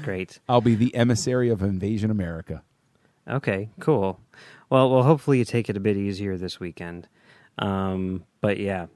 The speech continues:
Speaker 1: and, and, and, uh, yeah, I don't know. I don't know. I don't know how you can top that,
Speaker 2: <laughs>
Speaker 1: but, <laughs> but don't try. Don't try. Take it easy. Take it
Speaker 2: Do
Speaker 1: easy.
Speaker 2: another one eventually.
Speaker 1: Yeah, yeah. Just give it, give it some time. Give it some time.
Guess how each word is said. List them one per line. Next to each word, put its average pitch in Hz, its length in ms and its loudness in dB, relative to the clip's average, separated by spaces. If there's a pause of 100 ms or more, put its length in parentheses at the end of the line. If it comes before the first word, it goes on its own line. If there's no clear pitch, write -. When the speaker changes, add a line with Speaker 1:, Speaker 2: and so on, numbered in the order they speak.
(160)
Speaker 1:
and, 98 180 -8
and, 98 300 -4
and, 92 340 -6
uh, 98 600 -8 (360)
yeah, 110 240 -8 (240)
I - 140 -14
don't 104 180 -6
know. 104 180 -6 (280)
I 101 80 -4
don't 104 120 -2
know. 104 80 -2
I 95 120 -2
don't 107 140 -4
know 110 60 -4
how 104 120 -4
you 107 100 -4
can 98 140 -8
top 101 260 -6
that, 87 340 -8
Speaker 2:
<laughs> - 0 -
Speaker 1:
but, 90 320 -10 (1120)
<laughs> - 0 - (760)
but 117 120 -4
don't 156 180 4
try. 85 340 -4 (100)
Don't 120 180 0
try. 82 300 -6 (140)
Take 139 200 -6
it 113 80 -6
easy. 85 320 -12 (160)
Take 117 100 -6
it - 20 -8
Speaker 2:
Do 110 100 0
Speaker 1:
easy. 110 140 -2
Speaker 2:
another 101 200 -6
one 90 160 -8
eventually. 92 580 -16 (600)
Speaker 1:
Yeah, 98 260 -4 (240)
yeah. 95 320 -6
Just - 160 -10 (340)
give 120 120 -6
it, - 100 -12
give 117 120 -6
it 95 100 -8
some 82 140 -14
time. - 220 -18 (320)
Give - 100 -20
it - 60 -18
some - 140 -20
time. - 160 -20